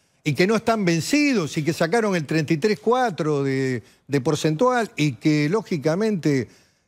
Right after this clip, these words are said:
Eh, vamos a tener que cohesionar la coalición, trabajar seriamente, hacer un programa de gobierno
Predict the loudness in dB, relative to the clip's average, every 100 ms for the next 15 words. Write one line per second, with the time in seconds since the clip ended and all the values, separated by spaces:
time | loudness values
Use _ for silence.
0 | _ -2 0 0 0 -4 -4 -4 -2 -2
1 | -2 0 0 0 2 2 2 -2 -10 _
2 | _ -2 0 0 0 2 2 4 2 0
3 | -2 0 -2 -2 -2 0 0 0 -2 -2
4 | 0 0 0 -2 -2 -2 0 2 2 2
5 | 2 2 0 0 -2 -4 -20 -20 -6 -2
6 | 2 4 4 2 2 2 2 2 2 0
7 | 0 0 0 0 0 -2 -2 -4